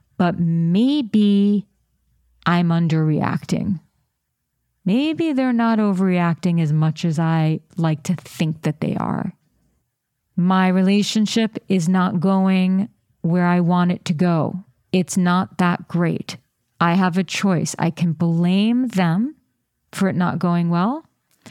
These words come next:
I can blame my parents. I can blame their parents. I can blame work. I can blame the weather. I can blame anyone.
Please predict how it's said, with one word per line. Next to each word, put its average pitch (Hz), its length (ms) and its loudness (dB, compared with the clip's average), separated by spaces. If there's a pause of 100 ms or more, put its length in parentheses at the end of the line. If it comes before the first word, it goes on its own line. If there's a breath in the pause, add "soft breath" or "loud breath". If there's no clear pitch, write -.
(260 loud breath)
I 175 100 0
can 170 240 0
blame 180 580 0 (140)
my 165 220 0
parents. 214 600 -2 (140)
I 190 80 2
can 175 200 -2
blame 156 340 0
their 214 240 0
parents. 240 500 -2 (340 loud breath)
I 175 140 0
can 170 220 -2
blame 160 520 0
work. 180 520 -4 (480 loud breath)
I 175 100 0
can 175 200 -4
blame 165 340 0
the 165 100 0
weather. 202 560 0 (140)
I 180 140 0
can 208 200 -2
blame 170 480 -2 (960)
anyone. 202 460 -2